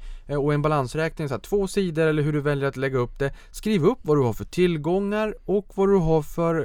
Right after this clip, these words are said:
eh, eget kapital och vad du har för skulder. Vad du har för balansomslutning. Hur mycket, eh, p-, pengar snurrar runt i din ekonomi? Balansomslutningen är förmodligen väldigt många miljoner för många av er. Och varför är det det? Jo, men det är ju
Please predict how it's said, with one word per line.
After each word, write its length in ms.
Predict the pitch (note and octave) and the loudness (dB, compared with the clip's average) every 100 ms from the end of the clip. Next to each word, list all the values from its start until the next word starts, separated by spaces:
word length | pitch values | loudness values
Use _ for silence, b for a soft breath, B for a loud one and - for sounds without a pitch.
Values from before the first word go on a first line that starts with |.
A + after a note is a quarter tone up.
| - | -2
eh, 80 | D#3+ D#3 - | -2 -4 -4
eget 180 | E3 D3+ | -2 -2
kapital 440 | D#3 D3 C#3+ B2 | -4 -4 0 0
och 60 | B2 | 2
vad 80 | A#2+ | 0
du 40 | |
har 60 | A2+ | -2
för 120 | C3 | -6
skulder. 460 | - C3+ G#2 D#2+ A2 | -2 -2 -2 -4 0
Vad 120 | G3 | 2
du 40 | |
har 60 | F#3 | 2
för 120 | - | 0
balansomslutning. 1300 | A#2+ B2 B2+ D3+ E3 C3 G2+ A#2+ - F3 G#3+ A2+ - B B | -6 -2 0 0 -4 -6 -6 -6 -2 -4 -2 -6 -8 B B
Hur 80 | F#3+ | -2
mycket, 280 | G#3+ G#3 G3+ | -2 0 0
eh, 80 | - G#2+ C#3 - - | 0 -8 -12 -12 -12
p-, 80 | D3+ - | -12 -4
pengar 320 | G3 F#3+ F#3 | -2 0 -2
snurrar 280 | - F#3 E3+ | 0 0 2
runt 360 | E3 C4 A#3 | 0 -2 -6
i 40 | F#3+ | -4
din 180 | B2 | -2
ekonomi? 440 | A2 - A#2+ G#2+ - B B - | -2 -4 -6 -4 -8 B B -4
Balansomslutningen 840 | F3 F#3 E3+ D3+ A3 C4 B3 A3 | 0 0 -2 -4 -4 -4 -4 -4
är 40 | |
förmodligen 380 | F3 C#3+ C3+ C3 | -2 -2 -2 0
väldigt 220 | C#3 A#2 | 0 0
många 260 | C#3+ B2 F#3 | -2 -2 -2
miljoner 380 | A#3+ E3+ A2 A2 | 0 0 -2 -6
för 100 | B2 | -4
många 320 | A2+ G#2+ G#2 | -2 -2 -2
av 200 | E2+ G#2 | -2 -2
er. 120 | E3 - | -2 -4
Och 320 | - - C#3+ | -18 -12 -2
varför 300 | E3 D#3 D#3 | -2 0 0
är 60 | D3 | 0
det 100 | D#3 | 0
det? 200 | E3+ C#3 | 0 0
Jo, 160 | D3 E3 | 0 0
men 120 | D#3+ | 2
det 60 | |
är 60 | |
ju 80 | F3 | 0